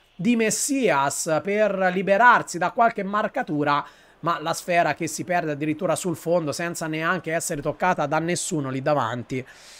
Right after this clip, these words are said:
Ehm, allora, facciamo così.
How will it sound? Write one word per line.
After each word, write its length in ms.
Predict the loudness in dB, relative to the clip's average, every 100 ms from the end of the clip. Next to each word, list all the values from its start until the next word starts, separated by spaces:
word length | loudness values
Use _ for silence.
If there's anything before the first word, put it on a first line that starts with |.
| -20 -20 -20 -20 -20 _ _
Ehm, 1200 | 4 8 10 10 10 8 8 6 4 0 -2 -6 0
allora, 960 | 4 6 6 6 8 8 6 6 4 -2 _ _ _ _ _ _ _ _ _ -20 -20 -20 -20 -20 -20 -20 -20 -20
facciamo 480 | -10 -6 -6 -6
così. 360 | -4 -2 0 -2